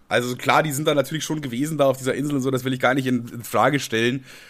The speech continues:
Aber ich glaube, da wurde auch dann halt vieles so geschnitten, damit Leute, dass die da denen den Charakter zuschreiben können. So wie halt Filmproduktionen arbeiten. Nicht wie ein YouTuber arbeitet, der sich denkt, okay, wir machen das einfach mal, zeigen die spannenden Szenen, sondern die manipulieren dann auch und so im Schnitt und bla und dies und das.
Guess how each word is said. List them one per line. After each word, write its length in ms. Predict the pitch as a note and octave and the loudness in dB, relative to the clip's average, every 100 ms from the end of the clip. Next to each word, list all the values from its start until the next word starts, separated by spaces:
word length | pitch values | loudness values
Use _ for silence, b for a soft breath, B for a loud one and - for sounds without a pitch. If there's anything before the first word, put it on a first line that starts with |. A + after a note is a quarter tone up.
| B | B
Aber 160 | - B2+ | 0 2
ich 80 | C3 | 4
glaube, 200 | C#3 D3 | 4 6
da 120 | C3+ | 6
wurde 180 | D3 C#3 | 4 4
auch 140 | B2+ | 2
dann 120 | B2+ | 2
halt 160 | B2+ B2+ | 2 0
vieles 320 | - C#3+ C3 | -2 -6 -4
so 120 | C#3 C3+ | -2 -2
geschnitten, 500 | C3 C#3+ C3 C#3 C3 | -2 -2 -4 -2 0
damit 320 | B2 B2 - | 0 -2 2
Leute, 300 | B2 B2+ C3 | 2 2 -2
dass 300 | - A#2 - | -2 -2 -2
die 80 | A#2+ | -2
da 140 | A#2+ | -2
denen 300 | A2+ B2+ C3 | 0 0 2
den 160 | B2+ A#2+ | 0 -2
Charakter 440 | A#2 G#2+ - A#2 | -4 -2 -2 -4
zuschreiben 560 | - C3+ B2+ B2+ A#2+ A#2 | -4 -6 -2 0 0 0
können. 180 | A#2+ | -2
So 140 | B2 C3 | -2 0
wie 100 | C#3+ | 2
halt 140 | C#3+ B2+ D#3+ F3 E3+ D#3+ b b | 2 0 -2 -2 -4 -10 b b
Filmproduktionen 640 | - C#3 C#3 - D3 D3 A#2+ | -6 -2 -2 0 0 2 0
arbeiten. 760 | - B2+ B2 F#2+ F#2 E2+ E2+ b b - | 0 0 0 -2 -2 -6 -12 b b -6
Nicht 200 | C3+ C#3+ | -4 -2
wie 80 | C#3 | -4
ein 60 | |
YouTuber 380 | C3+ E3 C3 B2+ | -2 -4 0 2
arbeitet, 360 | B2 B2+ B2 B2+ | 2 2 0 0
der 60 | |
sich 120 | B2+ | -2
denkt, 160 | C3 C3 | -2 -2
okay, 120 | B2+ | -2
wir 60 | E3 | -2
machen 160 | E3+ | 0
das 100 | C3+ | -2
einfach 120 | A2+ B2 | -2 -2
mal, 180 | A#2+ | -4
zeigen 240 | - B2 B2+ | 0 0 0
die 80 | B2+ | -4
spannenden 380 | C3+ C3 B2+ | -2 -2 -2
Szenen, 380 | B2 C#3 C#3 C#3 B B - | -2 -2 -2 -4 B B -2
sondern 180 | B2+ B2+ | 0 2
die 100 | C#3 | 2
manipulieren 580 | C3+ D3+ C#3+ C3+ D3+ | 2 2 0 0 0
dann 120 | C#3+ B2+ | 0 0
auch 240 | A2+ B2+ | 0 -2
und 100 | B2+ | -2
so 100 | B2+ | -4
im 80 | B2 | -4
Schnitt 300 | - C#3 C3 | -4 -4 -4
und 140 | B2 | -6
bla 260 | B2+ A2 A#2 | -2 0 0
und 200 | A#2 A#2 | -2 -6
dies 160 | C3+ B2 | -6 -4
und 140 | A#2 | 0
das. 220 | A#2+ C3 | -2 -2